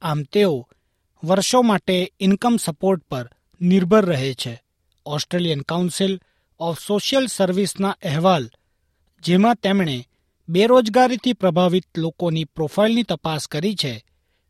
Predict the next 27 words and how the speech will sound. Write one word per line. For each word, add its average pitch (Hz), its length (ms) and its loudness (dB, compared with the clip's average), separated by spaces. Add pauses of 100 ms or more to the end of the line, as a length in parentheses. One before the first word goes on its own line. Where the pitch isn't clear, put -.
(180)
તેમાં 185 440 0 (280)
આ 208 140 2
વિગતો 156 520 -4
સામે 190 400 0
આવી 143 240 -4
છે. 113 300 -12 (540)
તેમાં 160 260 -2
જાણવા 165 360 0
મળ્યું 196 260 2
છે 196 360 0 (300)
કે 196 120 0
જેઓ 208 480 2 (100)
એક 254 240 -2
વર્ષથી 226 460 0
વધુ 185 280 0
સમયથી 180 720 -2
ઇન્કમ 202 380 0
સપોર્ટ 175 400 -4
પર 139 220 -6
છે, 156 400 0 (580)
તેમાંથી 185 500 0
અડધા 175 420 2
લોકો 139 560 -2
નબળું 190 400 0
સ્વાસ્થ્ય 175 480 -4
ધરાવે 160 420 0
છે, 117 260 -10